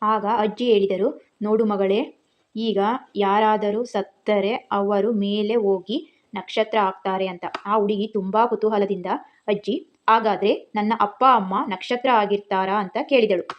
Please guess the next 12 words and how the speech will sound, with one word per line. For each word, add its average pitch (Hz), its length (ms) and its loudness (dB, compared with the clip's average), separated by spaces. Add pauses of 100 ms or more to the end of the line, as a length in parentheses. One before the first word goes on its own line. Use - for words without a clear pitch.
(340)
ಅಜ್ಜಿ 214 360 0 (720)
ತುಂಬಾ 226 360 2
ದುಃಖ 214 260 0
ಆಯ್ತು. 202 340 2 (680)
"ಹೌದು 226 300 2
ಮಗಳೇ, 208 320 2 (360)
ಅವರು 220 280 2
ಕೂಡ 214 280 2 (300)
ನಕ್ಷತ್ರ 214 440 -2 (100)
ಆಗಿರ್ತಾರೆ" 202 600 0
ಅಂದ್ಲು. 196 260 0 (3000)
ಆಗ 214 260 0